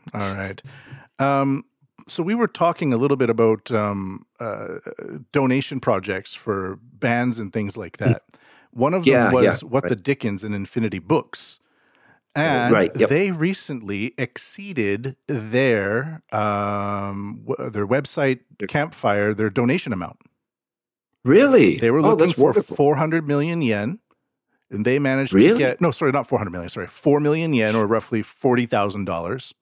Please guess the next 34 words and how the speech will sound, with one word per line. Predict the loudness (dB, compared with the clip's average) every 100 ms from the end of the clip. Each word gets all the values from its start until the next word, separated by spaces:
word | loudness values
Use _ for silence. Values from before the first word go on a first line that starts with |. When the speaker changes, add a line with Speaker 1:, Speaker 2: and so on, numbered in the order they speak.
| _ 4
Speaker 2:
Right. | 6 6 4
Speaker 1:
between | 2
these | 2 0
two | -2 -4
things. | -4 -10 -2
I | -2
would | 0
assume | -4 -6 -8 -10 -14 -16 -6
Dickens | -4 -2 -4 -4
would | -6 -4
take | -4 -4 -10 -20 _ _ _ _
two-thirds | -6 -6 -2 -2 0 -2 -6
or, | -6 -4 -6 -8 _
you | -6
know, | -6
even | -6 -4 -4 -6 -10 _
eighty | -6 -6
percent, | -8 -8 -8 -10 -12 -16 _ _
'cause | -6 -6
it's | -6
such | -10
a | -12
bigger | -18 -6 -6 -6
place, | -8 -8 -6 -10 -12 _
um, | -8 -6 -8 -10
in | -2
a, |
Speaker 2:
Right. | -2 -2
Speaker 1:
in | -8
a | -8
more | -8 -8
expensive | -10 -14 -14 -10
area, | -8 -8
perhaps. | -6 -6 -6 -8